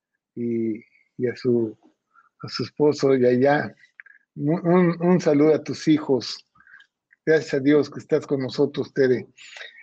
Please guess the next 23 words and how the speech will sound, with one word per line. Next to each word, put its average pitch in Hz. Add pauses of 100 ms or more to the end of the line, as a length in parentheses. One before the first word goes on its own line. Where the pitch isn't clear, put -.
Bien, 208
eh, 170
entonces, 214
este, 165 (240)
les 165
decía 180
que 233
esto 202
no, 170
no 185
es 190
nada 202
nuevo 175
y 190
que 170
nosotros 170
tenemos 185
de 170
alguna 170
forma 165
que 165
proteger, 156
porque, 147